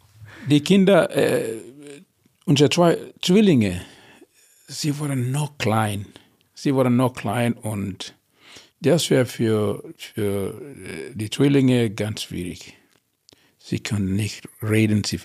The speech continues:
haben die Sprache nicht, äh, f-, äh, verstanden. Und ja, für mich und meine Frau, wir haben immer über unsere so zwei Zwillinge, äh, gesprochen, „Ah, das ist nicht gut, müssen wir zurück.“ Aber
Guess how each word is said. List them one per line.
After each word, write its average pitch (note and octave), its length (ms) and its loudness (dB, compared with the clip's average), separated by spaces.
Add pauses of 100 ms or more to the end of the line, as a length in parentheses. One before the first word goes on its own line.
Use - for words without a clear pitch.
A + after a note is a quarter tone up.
haben F#2+ 380 -6 (560)
die G2 80 -4
Sprache A2 420 0
nicht, G#2 500 -2
äh, G2+ 220 -4
f-, - 200 -12 (160)
äh, G2 220 -8
verstanden. G2+ 800 -2 (600)
Und F2+ 640 -2 (1300)
ja, G2+ 400 0 (400)
für G2+ 180 0
mich G#2+ 340 -2
und A2+ 100 0
meine G#2+ 220 0
Frau, G#2+ 200 -2
wir G#2+ 120 -2
haben A2 180 -2
immer B2 280 4
über A2 320 2
unsere G#2+ 320 -2
so F#2+ 140 -8
zwei G#2 280 -2
Zwillinge, B2 580 0 (420)
äh, A#2 160 -4
gesprochen, G#2+ 540 -2
„Ah, A2 180 -4
das G#2 200 -4
ist G#2 140 -6
nicht G2 160 -6
gut, G2 380 -8 (120)
müssen G2+ 300 -4
wir G2+ 160 -4
zurück.“ F2+ 320 -10 (100)
Aber C#3 400 4